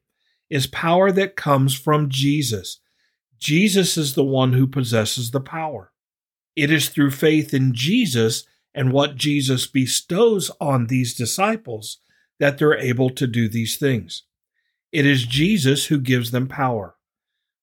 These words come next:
We need never to glorify or worship an individual,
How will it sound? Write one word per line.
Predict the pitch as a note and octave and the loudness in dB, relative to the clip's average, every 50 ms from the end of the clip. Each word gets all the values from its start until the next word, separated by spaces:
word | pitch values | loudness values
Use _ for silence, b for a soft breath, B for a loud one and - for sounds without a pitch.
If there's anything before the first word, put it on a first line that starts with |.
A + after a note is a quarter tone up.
| _ - | _ -6
We | A#2+ C3+ D#3 F3 | 0 2 2 4
need | F#3 F3+ F#3 F3+ D#3 C#3+ | 4 4 2 2 0 0
never | C#3 C3 C3 C#3 D#3 F3+ F#3+ G#3+ A3+ A3 | 2 2 4 4 4 2 4 4 2 2
to | A3 - - G#3 G#3 G3 G3 G3+ F#3 - _ _ C#3+ C3 | 2 -2 -4 -2 -2 -2 -2 -4 -6 -10 _ _ -10 -2
glorify | C3 C3+ C3 D3 F3 F#3+ G3+ G#3 F#3+ - - G3 F#3+ F#3+ F#3+ F#3+ F#3+ F#3+ F#3 F#3 F3+ _ _ _ _ _ _ _ | 0 2 4 4 4 4 4 4 2 0 -2 -2 0 0 0 0 -2 -4 -6 -8 -10 _ _ _ _ _ _ _
or | - - B2 A#2+ A#2+ A#2 | -6 -2 0 0 0 0
worship | A#2 B2+ C#3 D#3 E3+ E3+ - - E3+ D#3+ - | 0 2 4 4 4 4 2 0 0 0 0
an | D3 C3+ C#3 | 0 2 2
individual, | D3+ D#3 D#3+ E3 D3 C#3+ C3+ C#3 C3+ C3 C#3+ C#3+ C#3 C#3 C#3 _ | 2 2 2 0 2 2 2 2 2 -2 -2 -2 -2 -2 -2 _